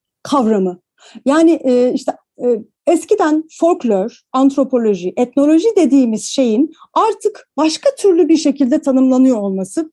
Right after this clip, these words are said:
biraz bildiğimiz o folklorun, e, ulus bağlamında tanımlanmış halinden başka türlü bir forma geçişini aslında görüyoruz burada. E, folklor değil, hatta folklor, e,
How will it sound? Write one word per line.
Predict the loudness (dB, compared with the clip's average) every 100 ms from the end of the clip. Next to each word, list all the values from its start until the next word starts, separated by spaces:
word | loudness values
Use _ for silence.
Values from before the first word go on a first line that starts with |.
| 0
biraz | 0 0 -2 -2
bildiğimiz | 2 2 4 4 4 2
o | -4
folklorun, | -2 0 0 0 0 2 2 0 -4 -10 _ _ -18 -16 -6
e, | -2 0 0 -2 -4 -8 _ -20 _ _ _ -20 _ _ -2
ulus | 2 2 0 -10 _ _ _ _ -2
bağlamında | 0 2 2 2 0 -2
tanımlanmış | -2 2 4 4 4 2 0 -4
halinden | -2 0 0 0 -4 _ -4
başka | -4 0 -2 0
türlü | 0 2
bir | 2 -2
forma | 0 2 2
geçişini | 2 0 0 -2 -2 -6 -8 _ _ _ -4 0 2 0 -2
aslında | -6 -4 -2 -2
görüyoruz | 0 0 0 -4 -8 -10
burada. | -12 -4 -4 -4 -10 -14 -4
E, | -4
folklor | -2 -2 -2 2 2 0 -4 _ _ -4
değil, | 2 4 2 0 _ -6
hatta | -4 -2
folklor, | -2 -4 -2 -2 -2 -4 -2
e, | 0 0